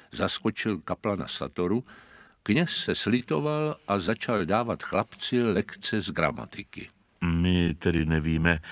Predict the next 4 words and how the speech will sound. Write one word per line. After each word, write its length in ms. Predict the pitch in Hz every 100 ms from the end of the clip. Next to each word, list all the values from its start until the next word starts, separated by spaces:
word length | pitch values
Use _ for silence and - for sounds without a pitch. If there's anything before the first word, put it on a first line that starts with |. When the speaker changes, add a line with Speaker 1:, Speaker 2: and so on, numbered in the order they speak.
| - 78
Speaker 2:
zda 300 | 73 85 80
se 260 | - 80 -
čtením 480 | - - 80 85 80
slovníků 1080 | - 82 76 80 82 76 85 82 82 85